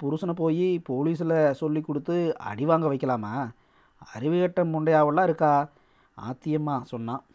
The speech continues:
"சீ, அப்படி சொல்லாத. அந்த புள்ளையும் தான் எம்புட்டு நாளைக்கு பொறுத்துக்கிட்டு இருப்பா." இவ அடிச்ச அடியெல்லாம் அவ வாங்கல.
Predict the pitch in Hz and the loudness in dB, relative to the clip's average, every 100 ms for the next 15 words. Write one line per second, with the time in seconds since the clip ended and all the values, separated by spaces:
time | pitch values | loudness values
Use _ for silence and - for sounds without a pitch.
0 | _ _ _ _ _ _ - 165 196 - | _ _ _ _ _ _ -6 -4 -4 -10
1 | _ _ _ _ - 202 - 151 160 151 | _ _ _ _ -20 -16 -8 -4 0 4
2 | 170 165 117 120 _ _ - 110 120 107 | 4 4 -2 -8 _ _ -16 -12 -12 -8
3 | 110 165 165 165 185 151 170 180 165 156 | -2 0 0 0 0 0 -2 -2 0 2
4 | 165 185 185 180 160 160 165 175 170 139 | 2 0 -2 0 -2 -2 -4 -4 0 0
5 | 107 - _ _ _ _ _ _ - 110 | -2 -6 _ _ _ _ _ _ -20 -8
6 | 120 147 127 160 143 - 127 170 202 160 | -2 0 2 2 0 -4 -6 -2 2 2
7 | 156 156 160 175 156 151 160 113 117 151 | 2 2 2 4 4 4 0 -4 0 2
8 | 160 175 185 | 4 2 0